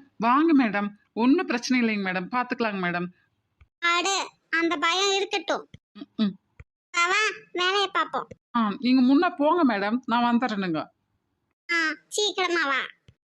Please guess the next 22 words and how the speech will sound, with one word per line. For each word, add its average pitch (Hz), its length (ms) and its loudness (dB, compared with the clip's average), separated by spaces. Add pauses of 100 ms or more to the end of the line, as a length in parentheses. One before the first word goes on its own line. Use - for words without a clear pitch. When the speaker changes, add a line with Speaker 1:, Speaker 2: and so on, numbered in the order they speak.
(120)
Speaker 1:
ஆ, 233 40 0 (160)
உத்தரவுங்க 285 500 2
மகாராணி, 214 520 0 (140)
நீங்க 247 240 2
போங்க. 233 280 0 (460)
Speaker 2:
ம். 320 300 2 (1040)
Speaker 1:
அப்பா. 151 280 -6 (1200)
ரேகா. 202 380 0 (640)
Speaker 2:
டாடி. 330 340 2 (680)
Speaker 1:
சாரிடா 208 580 0
தங்கம், 202 600 0 (280)
அவளை 202 360 0
கவனிச்சுக்கிட்டு 240 560 2 (220)
உன்னை 226 280 4
கவனிச்சுக்கலைன்னு 240 680 4 (200)
உனக்கு 214 300 2
ஒண்ணும் 247 180 6
வருத்தம் 240 400 2
இல்லையே? 233 380 6 (420)
Speaker 2:
ம்ஹும். 427 380 4 (300)
இல்ல 453 260 6 (100)
டாடி. 359 300 4